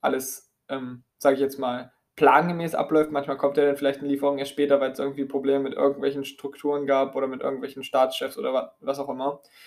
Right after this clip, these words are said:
Und dementsprechend verlassen sich die Leute dann vielleicht manchmal zu sehr darauf, eventuell. Und deswegen sagt man lieber gar nichts, bevor man sagt, okay, das kommt nächste Woche und dann kommt's erst nächsten Monat oder in zwei Monaten oder wie auch immer.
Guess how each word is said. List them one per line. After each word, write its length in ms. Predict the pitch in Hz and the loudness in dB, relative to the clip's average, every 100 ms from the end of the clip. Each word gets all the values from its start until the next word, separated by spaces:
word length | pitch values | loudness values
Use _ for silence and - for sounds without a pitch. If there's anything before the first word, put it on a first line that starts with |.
| - | -10
Und 100 | 147 | 0
dementsprechend 580 | 147 139 151 143 147 135 | 2 2 2 0 0 0
verlassen 320 | 143 143 139 | 6 6 6
sich 120 | 147 | -2
die 100 | - | 2
Leute 180 | 147 143 | 4 6
dann 160 | 143 139 | 4 4
vielleicht 240 | 143 143 | 4 2
manchmal 280 | 143 139 135 | 0 -6 -10
zu 120 | - | -8
sehr 220 | 151 143 | 2 4
darauf, 320 | 143 135 139 139 | 6 6 4 2
eventuell. 560 | 139 135 135 139 135 - _ _ _ | -2 0 0 0 -2 -10 _ _ _
Und 120 | 143 | -2
deswegen 260 | 139 139 139 | -2 0 4
sagt 200 | 139 - | 4 4
man 80 | 143 | 0
lieber 180 | 131 | 2
gar 180 | 127 135 | 4 4
nichts, 160 | 139 - | 2 -4
bevor 220 | - 135 | -6 -4
man 300 | 131 127 - - - | -2 -4 -8 -12 -6
sagt, 280 | 123 131 131 | 4 4 4
okay, 220 | 139 143 | 0 2
das 120 | 139 | 2
kommt 200 | - 127 | 0 -2
nächste 260 | 139 135 131 | -2 -6 -2
Woche 160 | 135 135 | 0 0
und 100 | 131 | -4
dann 120 | 131 | -6
kommt's 180 | 135 131 | -6 -6
erst 220 | 123 - | -8 -8
nächsten 260 | 131 - | -10 -10
Monat 300 | 131 135 127 | -10 -6 -6
oder 120 | 123 127 | -4 -6
in 100 | 123 | -4
zwei 200 | 131 127 | -2 0
Monaten 400 | 131 123 - - | -2 -8 -10 -18
oder 220 | - - | -16 -12
wie 80 | - | -14
auch 180 | - | -14
immer. 180 | - - | -20 -20